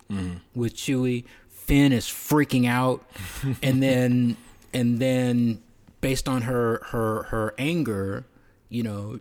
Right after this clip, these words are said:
Speaker 2: she throws some extra action into it, breaks the ship apart, destroying Chewie.
Speaker 1: Right.
Speaker 2: As much as I love Chewbacca, that should have been his demise.
Speaker 1: Mm. Wow. Yeah, that would have been, that would have been powerful.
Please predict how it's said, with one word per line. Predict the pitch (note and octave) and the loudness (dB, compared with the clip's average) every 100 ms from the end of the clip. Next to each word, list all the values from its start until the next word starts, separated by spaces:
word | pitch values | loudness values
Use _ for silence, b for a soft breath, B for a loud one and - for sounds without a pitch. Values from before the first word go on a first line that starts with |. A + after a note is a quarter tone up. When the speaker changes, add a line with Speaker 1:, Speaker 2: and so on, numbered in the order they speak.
| _ | _
Speaker 2:
she | - - B2+ | -12 -8 -8
throws | - B2 A#2+ A#2+ | -2 0 0 0
some | B2+ A#2 - | -2 -2 -2
extra | C3 - B2+ | -8 -6 -6
action | B2+ D3 - B2+ | -4 -6 -4 -2
into | A#2 A2 - A#2 | -2 -2 -2 -2
it, | A2+ - | -4 -6
breaks | A#2+ C#3 - | -4 -4 -4
the | - | -8
ship | - - - | -6 -4 -6
apart, | - C#3+ B2 - | -6 -4 -4 -6
destroying | A#2 - - C3+ C3 A#2 | -8 -8 -4 -4 -2 -4
Chewie. | G#2 - B2+ E2 - - - | -4 -6 -4 -6 -14 -20 -12
Speaker 1:
Right. | G2 F2+ D#2+ - B B B B B - - - | -8 -8 -8 -14 B B B B B -20 -20 -8
Speaker 2:
As | C3+ | -2
much | D3 G3 F#3+ | 0 0 0
as | F3+ | 0
I | |
love | F3 F3+ | 2 2
Chewbacca, | - D#3 D#3+ E3+ F#3 F#3 - _ _ _ _ _ _ _ _ - _ _ _ - | 0 0 0 -2 -4 -6 -10 _ _ _ _ _ _ _ _ -20 _ _ _ -4
that | D#3 D#3 | 0 2
should | - C#3 | 2 2
have | A#2+ | 2
been | B2 | 0
his | A2 | 0
demise. | F#2+ G2 F2+ - - - - | -4 -6 -6 -10 -12 -14 -8
Speaker 1:
Mm. | C#3+ D3 G#2 E2 - - - - - F#2 | -2 0 0 -4 -16 -20 -20 -20 -12 -6
Wow. | F#2 F2+ E2+ F2+ - - | -4 -4 -6 -10 -14 -10
Yeah, | F#2+ F2+ F#2 - - | -8 -6 -10 -14 -8
that | G2+ | -6
would | G2+ | -6
have | F#2+ | -6
been, | F#2 F2 F2 E2+ E2+ | -6 -6 -8 -8 -10
that | - A2 | -6 -4
would | G#2+ | -4
have | F#2+ F#2 - - | -4 -6 -10 -10
been | D3 | -8
powerful. | - F2+ E2+ D#2+ E2+ E2 | -6 -6 -8 -10 -12 -14